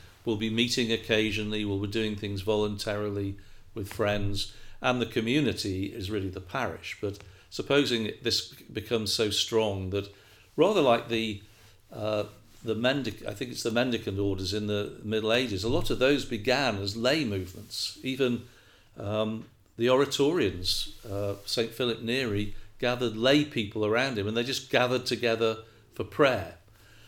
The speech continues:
Um, and at a certain point, they formalized the inst-, the institution of it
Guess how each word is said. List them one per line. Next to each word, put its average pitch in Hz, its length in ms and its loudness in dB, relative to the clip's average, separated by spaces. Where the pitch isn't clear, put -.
Um, 104 280 -4
and 120 120 2
at 107 80 0
a 113 80 -2
certain 170 480 4
point, 107 540 2
they 113 160 6
formalized 98 1120 2
the 101 340 -4
inst-, - 360 -8
the 107 180 -4
institution 107 640 -6
of 90 140 -6
it 95 220 -8